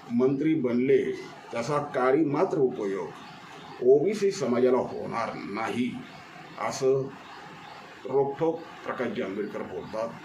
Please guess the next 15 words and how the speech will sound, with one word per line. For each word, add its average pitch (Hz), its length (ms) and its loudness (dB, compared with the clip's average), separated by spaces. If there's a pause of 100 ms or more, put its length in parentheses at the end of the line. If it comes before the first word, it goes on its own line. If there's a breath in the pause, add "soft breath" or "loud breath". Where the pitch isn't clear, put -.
(720)
अर्थात, 123 280 -2
प्रकाशजी 117 440 -4
आंबेडकरांच्या 104 580 -4
बोलण्यामध्ये 98 680 -4 (1000)
तथ्य 139 400 0
राहतंय, 101 460 -4 (1080)
सत्य 135 460 -2
राहतंय, 113 520 -2 (1080)
आणि 113 100 -6
त्यामुळे 120 200 2
प्रकाशजी 123 420 0
आंबेडकर 110 380 -2
जे 135 160 -4
काय 139 200 0
बोलतात, 87 420 -6